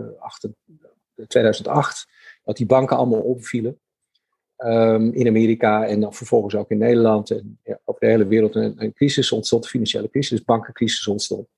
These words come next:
Dat ging met name over hele complexe financiële producten die niemand meer snapte. En, ehm, eh, het ging met name over geld verdienen.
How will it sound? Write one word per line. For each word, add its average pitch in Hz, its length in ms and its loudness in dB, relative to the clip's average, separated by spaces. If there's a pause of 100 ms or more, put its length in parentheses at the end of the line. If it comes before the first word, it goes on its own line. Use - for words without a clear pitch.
(640)
Dat - 180 2
ging 202 240 4
met 135 120 0
name 147 380 2
over 127 320 0
hele 131 220 2
complexe 127 580 0
financiële 117 420 -4
producten 131 360 0
die 120 100 0
niemand 131 360 -4
meer 101 120 -14
snapte. 147 460 -10 (1000)
En, 123 580 0
ehm, 110 520 2 (960)
eh, 107 420 0 (100)
het - 100 -10
ging 160 180 2
met 135 100 2
name 147 220 2
over 120 180 0
geld 165 240 2
verdienen. 104 300 -6